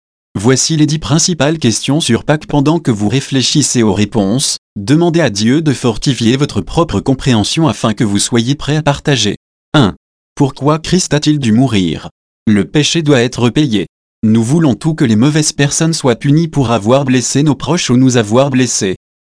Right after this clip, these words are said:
Mais nous sommes tous pécheurs et Dieu ne peut tolérer le péché. Nous voulons que le mal soit puni, mais nous sommes aussi mauvais.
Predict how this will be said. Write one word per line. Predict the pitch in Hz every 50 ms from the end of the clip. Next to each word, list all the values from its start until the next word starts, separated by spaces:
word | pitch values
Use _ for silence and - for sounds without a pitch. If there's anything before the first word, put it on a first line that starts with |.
| _ -
Mais | 107 101 107 113
nous | 113 113 120
sommes | 110 - - 113 101 98
tous | - 95 95
pécheurs | - 123 - - - 165 170 151
et | 147
Dieu | 127 131 147 147
ne | 135 131 127
peut | - 123 104
tolérer | - 131 135 139 131 117 143
le | 147 135 107
péché. | - 151 139 - - - 101 90 - _ _ _ _ _ _ _ 110
Nous | 110 113 117
voulons | 113 127 151 156 175 196 196
que | - 151
le | 117 107
mal | 104 110 143 151
soit | 143 - - 123 113
puni, | - 117 107 101 98 101 135 151 - _ _ -
mais | 104 104 110 113
nous | 113 120 113
sommes | - - 147 143 135 120
aussi | 131 127 - - 170 170
mauvais. | 156 147 131 104 104 90 85